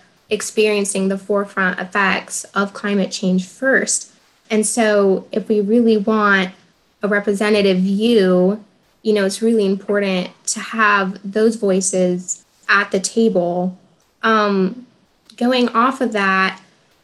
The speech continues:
how, how do you think having these diverse, um, voices at the table, how do you think that will affect the climate movement as a whole?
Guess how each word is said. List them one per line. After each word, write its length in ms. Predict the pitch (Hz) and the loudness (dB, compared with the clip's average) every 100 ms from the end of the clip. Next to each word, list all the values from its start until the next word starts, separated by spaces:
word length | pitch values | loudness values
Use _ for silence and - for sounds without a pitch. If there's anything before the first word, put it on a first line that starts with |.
| _ _ | _ _
how, 880 | - - 247 262 269 269 262 - - _ _ _ _ _ _ | -10 0 2 4 4 4 2 -2 -8 _ _ _ _ _ _
how 480 | - - 247 254 262 | -20 0 2 4 2
do 160 | 247 240 | 0 0
you 160 | 233 | 0
think 580 | 226 - 226 208 226 - - _ _ _ _ _ | -2 -2 -2 -2 -4 -10 -20 _ _ _ _ _
having 420 | - 226 233 233 202 | -6 -2 2 4 4
these 200 | 190 190 | 2 2
diverse, 600 | 190 185 185 185 - - - | 0 2 4 4 2 -4 -10
um, 440 | 202 185 185 180 190 - | -4 -2 0 0 -4 -2
voices 320 | 208 208 202 | -2 0 -2
at 140 | 190 | 0
the 80 | 196 | -2
table, 400 | 185 190 190 190 | -2 0 2 2
how 280 | 185 - 240 | 0 -4 -2
do 60 | 277 | -2
you 60 | |
think 160 | 285 262 | -2 -2
that 120 | 226 | 2
will 140 | 220 | 2
affect 640 | 196 - 233 208 - - - - | 0 -2 -2 -2 -2 -12 -20 -10
the 140 | 208 | -10
climate 520 | - 196 190 196 - | -2 0 2 0 -2
movement 380 | 208 185 185 - | 0 0 0 -2
as 140 | 190 | -4
a 60 | 190 | -4
whole? 340 | 190 196 185 | -4 -4 -4